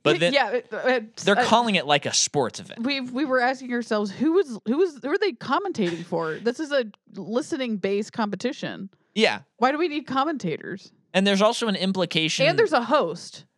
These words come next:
Speaker 1: <laughs> Right,
Speaker 2: There's someone
Speaker 1: right,
Speaker 2: there
Speaker 1: right,
Speaker 2: running
Speaker 1: right.
Speaker 2: it.
Speaker 1: There, there's an implication that they uh, used to do a cappella.
Speaker 2: There is.
Speaker 1: You
Speaker 2: Well, I
Speaker 1: know?
Speaker 2: think they've said that.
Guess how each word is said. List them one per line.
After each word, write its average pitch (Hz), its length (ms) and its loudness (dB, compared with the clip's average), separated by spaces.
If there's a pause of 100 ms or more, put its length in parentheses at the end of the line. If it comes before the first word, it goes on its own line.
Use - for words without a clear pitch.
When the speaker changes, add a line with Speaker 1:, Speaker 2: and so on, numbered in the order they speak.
(100)
Speaker 1:
<laughs> - 240 -20
Right, 147 200 -2
Speaker 2:
There's 175 160 2
someone 196 200 6
Speaker 1:
right, 139 60 4
Speaker 2:
there - 120 4
Speaker 1:
right, 139 140 4
Speaker 2:
running 160 260 2
Speaker 1:
right. 98 180 -10 (140)
Speaker 2:
it. 175 60 -8 (460)
Speaker 1:
There, 185 200 2
there's 185 280 2
an 180 100 0
implication 160 960 -2
that 117 340 -2
they 120 560 0 (580)
uh, 123 160 2
used 123 420 -2
to 135 80 -2
do 113 220 0
a 135 120 0
cappella. 156 640 -2
Speaker 2:
There 240 340 -2
is. 240 180 -2
Speaker 1:
You 175 100 6
Speaker 2:
Well, 233 140 4
I 220 60 4
Speaker 1:
know? 220 60 2
Speaker 2:
think 240 180 -6
they've 202 180 0
said 202 240 0
that. 90 280 -6